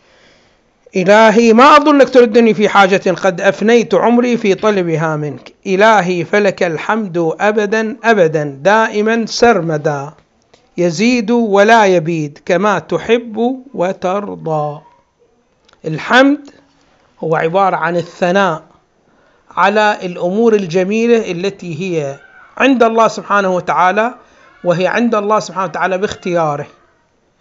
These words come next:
ونحن نعلم أن الله سبحانه وتعالى عندما يتصف بصفة معينة، فإن هذه الصفات الحميدة ليست هي مفروضة عليه،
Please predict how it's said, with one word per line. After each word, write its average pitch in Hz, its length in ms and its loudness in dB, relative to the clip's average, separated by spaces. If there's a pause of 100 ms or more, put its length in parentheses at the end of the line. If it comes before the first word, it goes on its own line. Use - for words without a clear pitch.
(460)
ونحن 196 400 -4
نعلم 180 320 -2
أن 175 200 -6
الله 175 260 -2
سبحانه 156 480 -6
وتعالى 147 420 -6
عندما 160 600 -8 (880)
يتصف 160 440 -6
بصفة 165 520 -6
معينة، 226 540 0
فإن 175 340 -8
هذه 202 280 -4
الصفات 180 540 -4
الحميدة 233 680 -2 (380)
ليست 240 520 0
هي 220 180 0
مفروضة 208 540 -2
عليه، 165 480 0